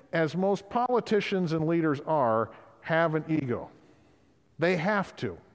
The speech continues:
to be the leader that they're going to be of different things, and they have to have this. George Washington had a different way about getting his leadership position.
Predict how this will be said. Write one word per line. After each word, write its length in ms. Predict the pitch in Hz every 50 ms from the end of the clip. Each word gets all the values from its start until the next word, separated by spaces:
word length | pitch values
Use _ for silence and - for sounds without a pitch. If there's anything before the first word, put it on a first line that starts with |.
| _ _ _ _ -
to 80 | 139
be 120 | 135 151 151
the 120 | 147 151
leader 360 | 147 160 190 180 165 156 151
that 160 | 143 147 139
they're 200 | - 156 147 147
going 260 | 139 151 151 151 160 165
to 60 | 147
be 200 | 139 135 135 139
of 160 | 143 135 127
different 300 | 127 143 131 - 147 135
things, 280 | 247 269 233 165 123 127
and 80 | 135
they 100 | 139 135
have 240 | 135 156 151 143 -
to 80 | - 139
have 320 | 151 233 254 247 202 147
this. 320 | 117 85 - - - - - _ - - - - - - - - - - - - - - - - _ _ -
George 340 | - - 196 254 330 302 -
Washington 600 | 233 220 214 220 233 214 - - 185 170 170 156
had 200 | 143 165 170 151
a 80 | 151 139
different 480 | 135 123 175 208 208 - 226 202 185
way 180 | 175 165 156 151
about 440 | 147 143 147 143 139 139 139 135 127
getting 320 | 156 165 170 165 160 151
his 240 | 139 147 131 120 131
leadership 480 | 143 160 165 151 135 - - 123 -
position. 500 | - 123 107 117 117 107 - - 104 87